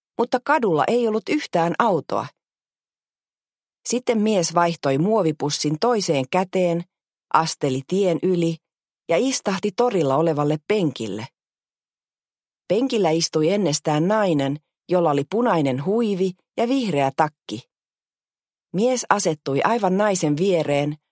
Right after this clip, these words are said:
vaikka penkillä oli hyvin tilaa. Nainen pysyi paikallaan ja katseli kaupungin laituria ja sen takana avautuvaa merta. "Joko mennään?", Oliver kysyi.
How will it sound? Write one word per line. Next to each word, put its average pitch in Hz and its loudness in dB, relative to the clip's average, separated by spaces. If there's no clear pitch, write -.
vaikka 247 0
penkillä 180 0
oli 170 0
hyvin 220 -2
tilaa. 135 -2
Nainen 139 -2
pysyi 143 -2
paikallaan 143 0
ja 170 0
katseli 185 0
kaupungin 175 2
laituria 156 0
ja 180 -4
sen 226 -2
takana 185 2
avautuvaa 165 0
merta. 190 -2
"Joko 185 -2
mennään?", 165 0
Oliver 139 -2
kysyi. 135 -4